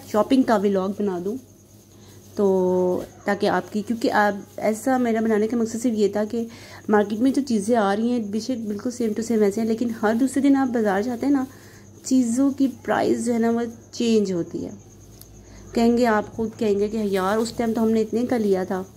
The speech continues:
और अब ये इतना महंगा मिल रहा है। तो साथ साथ इंशाल्लाह ता-, इंशाल्लाह ताला मैं आपको इसकी प्राइस भी बताऊँगी।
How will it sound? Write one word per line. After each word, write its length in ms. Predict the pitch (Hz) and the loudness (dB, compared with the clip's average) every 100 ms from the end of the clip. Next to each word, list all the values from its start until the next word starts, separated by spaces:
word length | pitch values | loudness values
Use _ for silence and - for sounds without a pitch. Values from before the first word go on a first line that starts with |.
| - | -8
और 160 | 196 190 | -4 -2
अब 140 | 190 | -2
ये 100 | 185 | -2
इतना 260 | 208 220 320 | -2 0 2
महंगा 320 | 311 220 208 | 4 4 2
मिल 160 | 202 196 | 2 0
रहा 160 | 190 | -2
है। 60 | 202 - - - - - - - - - | -8 -14 -20 -20 -20 -20 -16 -14 -12 -4
तो 60 | 226 | 0
साथ 220 | 240 233 | 2 0
साथ 180 | 269 247 | -2 -4
इंशाल्लाह 300 | 226 247 240 | -4 -6 -6
ता-, 580 | - _ _ _ - | -12 _ _ _ 0
इंशाल्लाह 340 | 233 220 208 202 | 2 4 2 0
ताला 160 | 208 | 0
मैं 300 | 214 202 214 | 2 2 2
आपको 300 | 247 180 - | -2 -4 -4
इसकी 320 | 196 - 214 254 | -4 -4 -8 -8
प्राइस 460 | - 190 180 190 190 | -6 -4 -4 -4 -4
भी 360 | 196 202 208 | 0 2 0
बताऊँगी। 720 | 196 180 180 170 165 - 180 | -2 -2 -2 0 -2 -2 -2